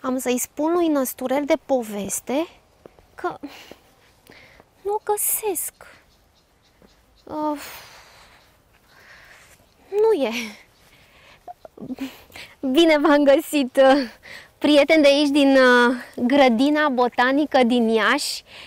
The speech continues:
unde se întâmplă tot felul de povești, care mai de care mai frumoase și mai interesante. Auziți?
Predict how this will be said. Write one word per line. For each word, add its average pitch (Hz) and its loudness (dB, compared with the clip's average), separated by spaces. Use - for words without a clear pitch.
unde 320 2
se 320 0
întâmplă 370 2
tot 415 -2
felul 392 -2
de 320 2
povești, 302 -2
care 381 -2
mai 311 2
de 262 2
care 285 2
mai 269 4
frumoase 247 0
și 294 -2
mai 262 4
interesante. 226 0
Auziți? 254 -8